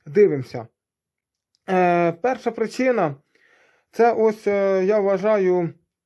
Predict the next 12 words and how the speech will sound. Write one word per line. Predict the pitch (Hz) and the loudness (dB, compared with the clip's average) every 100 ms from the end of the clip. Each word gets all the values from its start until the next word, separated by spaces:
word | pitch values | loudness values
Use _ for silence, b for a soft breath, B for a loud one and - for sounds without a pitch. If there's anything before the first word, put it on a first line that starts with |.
| _ _ 160 202 190 190 | _ _ -10 -6 -4 -2
недостатню | 208 202 - 226 220 196 190 | 0 0 2 2 2 0 0
ємкість | 190 208 175 190 - | 0 0 -2 -8 -4
своєї | 180 185 185 | -2 2 0
акумуляторної | 180 180 175 185 185 170 170 | 0 -2 0 0 -2 -4 -4
батареї. | 175 180 170 147 143 | -4 -2 -2 0 -2
Дивіться, | 196 240 240 208 | -2 -4 -4 -2
ось, | 196 202 196 | 0 -2 0
е, | 190 180 175 165 | 0 0 0 -4
скріншот | - 190 190 208 202 160 | -4 -2 -2 0 -2 -2
з | 170 170 170 | 0 2 2
додатка | 175 190 185 - 180 | 0 0 -2 -2 -2
Дея. | 214 233 220 | 0 2 0